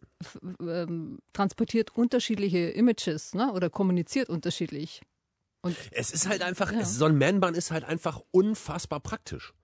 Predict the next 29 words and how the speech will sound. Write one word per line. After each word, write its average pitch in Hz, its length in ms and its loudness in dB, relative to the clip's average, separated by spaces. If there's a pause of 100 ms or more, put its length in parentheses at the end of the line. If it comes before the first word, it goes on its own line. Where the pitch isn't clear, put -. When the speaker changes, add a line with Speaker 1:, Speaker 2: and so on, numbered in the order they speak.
(720)
Speaker 2:
Also 110 200 2
es 117 280 -4
ist 180 160 -2
halt 160 140 0
einfach 156 300 0
wirklich 156 320 -2
nach 139 320 2
Glatze 117 460 -2
ist 156 220 -4
es 143 140 -10
wirklich 156 240 -6
die 135 140 -6
zweitpraktischste 156 1160 -2 (480)
Frisur. 135 520 2 (640)
Du 113 180 4
musst 147 320 4
nicht 170 220 4
viel 160 180 2
machen. 208 560 0
Theoretisch 131 460 2
funktioniert 139 340 -4
das 135 140 0
Ganze 139 240 -2
auch 131 80 0
mit 127 160 2
ungewaschenen 135 640 0
Haaren. 156 420 -4
Du, 127 280 0
äh, 127 280 2